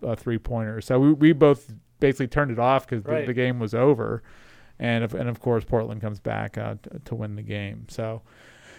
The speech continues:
Speaker 1: I, so I, I'm really looking forward to this next round. Houston, uh, Golden, Houston, Golden State, Boston, Milwaukee, uh,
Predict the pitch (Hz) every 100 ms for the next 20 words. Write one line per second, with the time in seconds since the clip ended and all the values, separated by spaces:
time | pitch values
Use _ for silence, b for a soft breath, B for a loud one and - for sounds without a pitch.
0 | b - 147 135 160 202 151 175 170 175
1 | 156 135 143 147 127 127 139 127 - 127
2 | 117 160 160 147 120 113 113 110 117 117
3 | 120 - - 135 165 - 143 135 135 123
4 | 110 160 143 117 131 139 123 127 117 113
5 | 127 139 - 113 110 120 120 123